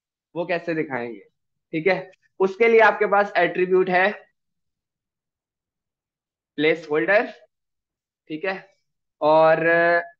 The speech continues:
मैं इसमें एक dummy name लिख देता हूं ताकि जब, अ, किसी को, अ, पहचानने में मसला ना हो। John स्मिथ, ठीक है, और shift एफ, save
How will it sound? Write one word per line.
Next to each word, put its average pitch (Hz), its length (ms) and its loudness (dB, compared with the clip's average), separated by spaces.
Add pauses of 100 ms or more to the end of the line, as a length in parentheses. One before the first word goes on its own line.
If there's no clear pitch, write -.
(420)
मैं 294 220 0
इसमें 202 260 -6
एक 190 160 -8
dummy 180 240 0
name 196 200 -2
लिख 185 180 -6
देता 175 180 -8
हूं 190 120 -6
ताकि 185 300 -8
जब, 175 260 -14
अ, 165 100 -6
किसी 165 340 -10
को, 185 220 -4
अ, 170 380 -2
पहचानने 160 600 -6
में 180 140 -6
मसला 165 360 -8
ना 165 120 -6
हो। 170 320 -10 (440)
John 170 400 -4 (2000)
स्मिथ, 147 140 -4 (1080)
ठीक 156 140 -8
है, 175 260 -6 (360)
और 143 180 -4
shift 160 320 -10
एफ, 156 200 -2 (360)
save 185 300 0